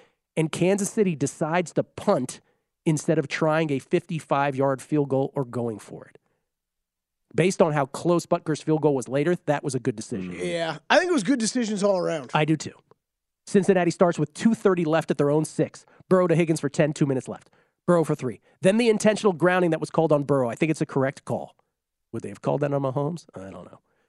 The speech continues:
Speaker 1: Third and sixteen, one twelve left. Burrow to Hurst for twenty-three.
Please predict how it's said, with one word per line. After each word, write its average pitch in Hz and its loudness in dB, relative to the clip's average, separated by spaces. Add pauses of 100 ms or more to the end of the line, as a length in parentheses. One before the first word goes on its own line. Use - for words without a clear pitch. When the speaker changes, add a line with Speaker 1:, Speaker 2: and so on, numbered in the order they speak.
(120)
Speaker 1:
Third 214 2
and 247 -4
sixteen, 208 -2
one 190 2
twelve 196 -2
left. 175 -6 (100)
Burrow 156 -4
to - -2
Hurst 247 0
for 294 -4
twenty-three. 285 -4